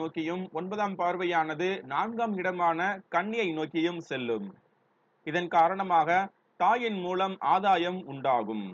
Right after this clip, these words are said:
வருமானம் அதிகரிக்கும். வருமானத்திற்கு குறைவிருக்காது. அதற்கேற்றாற்போல் செலவுகளும் ஏற்படும். அண்டை அயலாரும் உங்களுக்கு உறுதுணையாக இருப்பர். கல்வியில் நல்லதொரு வளர்ச்சி ஏற்படும். ஆக மொத்தம் உங்கள்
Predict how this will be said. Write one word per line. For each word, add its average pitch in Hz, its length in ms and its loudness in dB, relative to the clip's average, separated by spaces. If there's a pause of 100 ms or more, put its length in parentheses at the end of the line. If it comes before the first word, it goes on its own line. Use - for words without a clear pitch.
(520)
வருமானம் 202 580 0 (140)
அதிகரிக்கும். 123 640 -2 (580)
வருமானத்திற்கு 190 800 -2 (180)
குறைவிருக்காது. 175 840 0 (560)
அதற்கேற்றாற்போல் 175 880 0 (120)
செலவுகளும் 185 560 0 (160)
ஏற்படும். 113 440 -2 (760)
அண்டை 208 300 0 (140)
அயலாரும் 170 500 4 (140)
உங்களுக்கு 180 500 -2 (280)
உறுதுணையாக 185 680 2
இருப்பர். 113 460 0 (460)
கல்வியில் 208 460 0 (140)
நல்லதொரு 190 420 0
வளர்ச்சி 180 280 0 (100)
ஏற்படும். 113 380 -2 (760)
ஆக 156 260 4
மொத்தம் 175 340 -2 (160)
உங்கள் 185 260 0